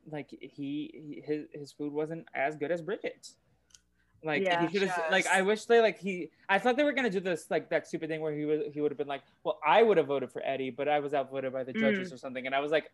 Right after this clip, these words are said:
Speaker 1: "Please don't do that." And then they didn't. I was very happy. 'Cause I was like,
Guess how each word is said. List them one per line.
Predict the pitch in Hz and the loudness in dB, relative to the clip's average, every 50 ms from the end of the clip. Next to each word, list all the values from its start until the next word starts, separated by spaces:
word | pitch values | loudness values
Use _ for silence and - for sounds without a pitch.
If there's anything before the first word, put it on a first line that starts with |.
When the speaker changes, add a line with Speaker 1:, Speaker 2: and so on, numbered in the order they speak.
| _ | _
Speaker 1:
"Please | - 170 160 143 | -8 -8 -6 -4
don't | 156 143 135 | -4 -6 -4
do | 135 135 | -4 -4
that." | 127 120 117 - | -4 -4 -6 -6
And | - 135 | -8 -10
then | 131 127 127 | -10 -10 -8
they | 131 123 | -8 -8
didn't. | - 131 135 135 | -8 -8 -10 -10
I | 127 | -14
was | 127 117 117 | -16 -18 _
very | - 123 117 120 | -12 -12 -10 -10
happy. | 120 - - - - - _ _ _ _ _ _ _ _ _ - | -12 -14 -14 -16 -20 -20 _ _ _ _ _ _ _ _ _ -6
'Cause | 151 | -4
I | 160 | -2
was | 160 156 | -2 -2
like, | 160 156 - | -2 -4 -4